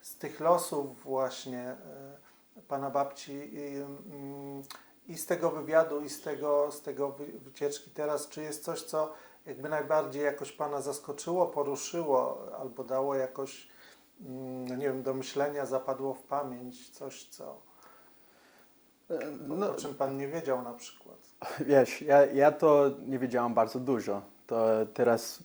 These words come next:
Speaker 2: przy-, przylecę do Stanów, wie-, wiesz, wiem o rodzinie tak, e, naprawdę. To, to bardzo dużo, e, dowiedziałam się, zruch-,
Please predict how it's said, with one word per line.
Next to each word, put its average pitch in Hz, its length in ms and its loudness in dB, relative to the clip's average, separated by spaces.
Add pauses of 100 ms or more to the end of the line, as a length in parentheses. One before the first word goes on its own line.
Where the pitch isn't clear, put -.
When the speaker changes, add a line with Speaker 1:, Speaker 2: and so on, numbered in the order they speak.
(160)
Speaker 2:
przy-, 107 380 -2
przylecę - 360 0
do 113 100 0
Stanów, 120 580 0
wie-, 120 140 2
wiesz, 113 360 -4 (120)
wiem 127 340 6
o 127 80 6
rodzinie 123 480 4
tak, 113 220 -4
e, - 300 -16 (240)
naprawdę. 107 640 4 (420)
To, 120 360 4
to 120 160 2
bardzo 139 320 8
dużo, 120 440 4
e, 107 600 -4
dowiedziałam 110 560 2
się, 117 240 0
zruch-, 110 380 -6